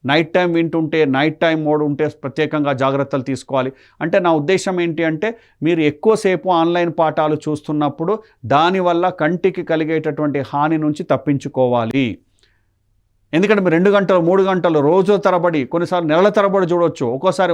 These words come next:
సంవత్సరం అంతా రోజు మూడు, నాలుగు గంటలు మీరు ప్రిపేర్ అవుతు-, అవుతుంటారు. దానివల్ల మీ కంటికి ఏదైనా హాని కలగకుండా, so ఆ కంప్యూటర్లను, స్క్రీన్లను, వీటన్నిటిని ఐ ప్రొటెక్షన్ మోడ్‌లో ఉంచాలి. అంటే మనకు హాని కలగకుండా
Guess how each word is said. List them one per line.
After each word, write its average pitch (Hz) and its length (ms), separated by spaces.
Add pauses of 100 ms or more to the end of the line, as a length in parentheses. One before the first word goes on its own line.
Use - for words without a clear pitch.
(120)
సంవత్సరం 185 420
అంతా 185 240
రోజు 170 280
మూడు, 175 260
నాలుగు 175 300
గంటలు 175 280
మీరు 170 120
ప్రిపేర్ 165 280
అవుతు-, 160 240 (140)
అవుతుంటారు. 151 460 (340)
దానివల్ల 196 520
మీ 185 180
కంటికి 170 360
ఏదైనా 160 260
హాని 156 280
కలగకుండా, 151 540 (380)
so 143 140 (220)
ఆ 131 120
కంప్యూటర్లను, 147 760
స్క్రీన్లను, 151 600
వీటన్నిటిని 139 520
ఐ 139 100
ప్రొటెక్షన్ 147 480
మోడ్‌లో 131 260
ఉంచాలి. 120 460 (920)
అంటే 208 360 (100)
మనకు 165 280
హాని 170 280
కలగకుండా 165 560